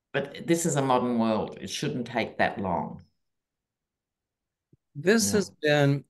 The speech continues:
Speaker 2: incredible. Uh,
Speaker 1: Mm-hmm.
Speaker 2: Deanne, thank you. I asked Deanne if she'd get a hold of you, Lena, to set it up. Let's do this again, please. I really, really
Speaker 1: Yeah, sure. Let's do it in about a month or something, three or four weeks.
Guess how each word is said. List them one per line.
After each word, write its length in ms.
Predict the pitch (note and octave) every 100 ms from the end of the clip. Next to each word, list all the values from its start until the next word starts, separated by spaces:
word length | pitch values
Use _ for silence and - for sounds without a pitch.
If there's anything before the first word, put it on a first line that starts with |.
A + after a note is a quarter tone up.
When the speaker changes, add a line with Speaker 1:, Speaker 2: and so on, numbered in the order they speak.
| _ _ _ _ _ _ _ _ -
Speaker 2:
incredible. 760 | C#3 C3+ - A2 G#2+ - - _ _ _ _ _ _ _ _ -
Uh, 220 | A#2+ A2
Speaker 1:
Mm-hmm. 380 | D3 C#3+ A#2 A2+ - _ -
Speaker 2:
Deanne, 360 | D3 D3+ D#3 C#3+
thank 340 | D3+ D3 C#3+
you. 140 | D#3 D3+
I 140 | C#3
asked 260 | C#3+ C#3+ C3+
Deanne 300 | C#3 C3+ C3+
if 80 | B2+
she'd 140 | C#3
get 100 | B2+
a 60 | B2
hold 180 | C3+ C3+
of 80 |
you, 100 | C3
Lena, 220 | B2+ B2+ B2+
to 120 | A#2+
set 220 | - C3
it 100 | B2
up. 160 | C3 C3 - - -
Let's 460 | - E3 G3+ A3+ -
do 220 | - D#3+
this 280 | C#3+ C#3+ C3
again, 440 | C#3+ B2 C3 A2+
please. 480 | A2 D3 D#3 D#3 D3+ -
I 60 | C#3
really, 800 | C3+ C#3+ D#3+ F#3+ F#3 D#3 D3 B2+
really 140 | C3
Speaker 1:
Yeah, 380 | A#3 C4+ B3 A#3+
sure. 840 | A#3+ - A3+ A3 E3 - - - - F3+
Let's 320 | A3 A3+ -
do 160 | - G#3+
it 80 | G3+
in 380 | F3+ D3+ E3+ F3
about 240 | E3 D#3+
a 20 |
month 380 | D#3 D#3+ - -
or 100 | A#2
something, 400 | - A2+ - G#2+
three 300 | - - F#3
or 120 | E3
four 220 | - B2+
weeks. 600 | B2 A#2+ - - - -